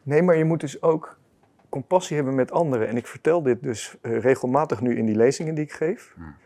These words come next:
Speaker 1: En dan, eh, is de volgende vraag, bijna altijd, maar hoe kunnen we ze dan ervan overtuigen van ons,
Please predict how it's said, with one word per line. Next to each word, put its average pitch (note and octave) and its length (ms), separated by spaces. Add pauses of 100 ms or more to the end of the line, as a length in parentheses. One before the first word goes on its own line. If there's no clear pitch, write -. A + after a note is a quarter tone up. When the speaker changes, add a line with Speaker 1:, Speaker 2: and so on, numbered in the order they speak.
(680)
Speaker 1:
En C3 180
dan, B2+ 220
eh, B2 340 (460)
is - 120
de - 80
volgende G3 360
vraag, A2+ 500 (440)
bijna F3 240
altijd, C3+ 500 (840)
maar A#2+ 140
hoe F3+ 160
kunnen F#3+ 240
we D#3+ 80
ze D3+ 160
dan C#3+ 220
ervan C3+ 320
overtuigen F3 840 (1300)
van C#3+ 300
ons, C#3+ 340